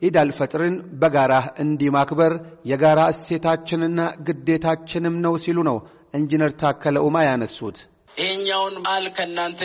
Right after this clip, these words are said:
Speaker 2: ጋር ስናከብር ማክበር ስላለብን ሳይሆን ወደን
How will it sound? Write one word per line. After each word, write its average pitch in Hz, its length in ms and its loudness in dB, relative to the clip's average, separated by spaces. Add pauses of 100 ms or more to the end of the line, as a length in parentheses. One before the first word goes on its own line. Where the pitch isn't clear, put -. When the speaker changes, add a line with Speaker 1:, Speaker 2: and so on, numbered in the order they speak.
Speaker 2:
ጋር 160 260 0
ስናከብር 143 680 -4 (680)
ማክበር 175 520 -2
ስላለብን 156 800 -2 (600)
ሳይሆን 165 680 0 (540)
ወደን 170 640 -4